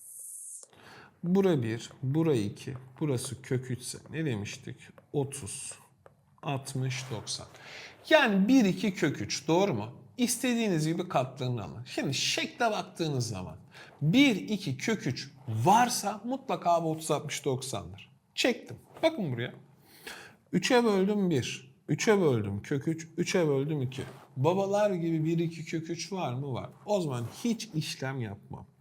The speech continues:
Burası kim olacak? Doksan. Otuzun karşısı bir ise doksanın karşısı iki. O zaman buraya kaç kalmış? Yüz elli. Futbol maçında Cumhur ceza sahası bulunan Necip'e Kadir'e pas atacak.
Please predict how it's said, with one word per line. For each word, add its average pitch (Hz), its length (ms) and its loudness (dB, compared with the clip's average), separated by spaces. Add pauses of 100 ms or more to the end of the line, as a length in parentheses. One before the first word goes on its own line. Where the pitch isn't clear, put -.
(140)
Burası 156 400 -2
kim 160 200 -6
olacak? 127 380 -4 (460)
Doksan. 98 400 -4 (680)
Otuzun 170 800 4
karşısı 170 800 0
bir 175 120 4
ise 113 460 -2
doksanın 160 640 0
karşısı 131 480 0
iki. 110 320 -4 (440)
O 160 140 4
zaman 170 340 4
buraya 107 320 2
kaç 165 320 0
kalmış? 165 720 0 (540)
Yüz 87 240 -4
elli. - 260 -18 (800)
Futbol 330 460 4
maçında 127 500 2
Cumhur 120 520 0
ceza 180 380 0
sahası 113 420 -2
bulunan 123 320 -2
Necip'e 135 420 -2
Kadir'e 175 360 -2
pas 139 240 -2
atacak. - 420 -10